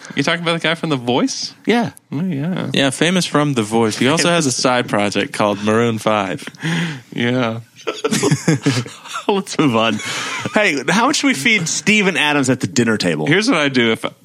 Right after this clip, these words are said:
Speaker 1: so there's these turkeys you can get. It's, they're called Greenbergs. It's, they're this company in Texas, and they smoke these turkeys, and they're just perfect. What I would do is I'd buy a nice eighteen pounder,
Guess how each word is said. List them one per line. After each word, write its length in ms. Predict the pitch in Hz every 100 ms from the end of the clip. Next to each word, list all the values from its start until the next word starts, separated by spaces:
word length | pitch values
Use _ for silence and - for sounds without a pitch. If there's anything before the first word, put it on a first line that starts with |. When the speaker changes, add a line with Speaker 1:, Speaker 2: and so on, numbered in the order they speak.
| _ -
Speaker 1:
so 540 | - 139 135 131 - - - _ _
there's 240 | - 147 165
these 160 | 214
turkeys 440 | - 135 127 127 110
you 100 | 101
can 140 | 107
get. 320 | 95 98 90 -
It's, 400 | - - - - - _ _
they're 260 | - - 123
called 440 | - 123 110 - -
Greenbergs. 800 | - 117 113 101 85 80 - - - _
It's, 300 | - - - - _ - - -
they're 200 | - 123
this 140 | 113 104
company 380 | - 123 123 113
in 100 | 107
Texas, 580 | 95 95 - 85 - - - - - - -
and 200 | 113 110
they 520 | 110 107 104 107 -
smoke 480 | - - - 120 120
these 220 | - 107
turkeys, 560 | - - - - - - -
and 180 | 113 110
they're 180 | 95 101
just 420 | - - - - - - _ _
perfect. 500 | - 50 - - - -
What 100 | -
I 80 | 113
would 140 | 139
do 300 | 143 196 101 -
is 100 | -
I'd 180 | 98
buy 180 | 98 95
a 140 | 92 95
nice 440 | 82 104 107 - -
eighteen 440 | 110 - - 104
pounder, 480 | - 78 82 80 85